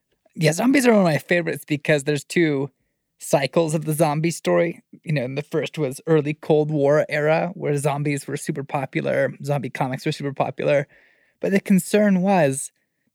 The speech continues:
I kid you not, that the U S S R was going to lobotomize everybody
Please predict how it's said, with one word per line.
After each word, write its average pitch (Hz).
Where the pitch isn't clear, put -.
I -
kid 202
you 214
not, 190
that 165
the 160
U 185
S 196
S 190
R 160
was 147
going 156
to 156
lobotomize 147
everybody 143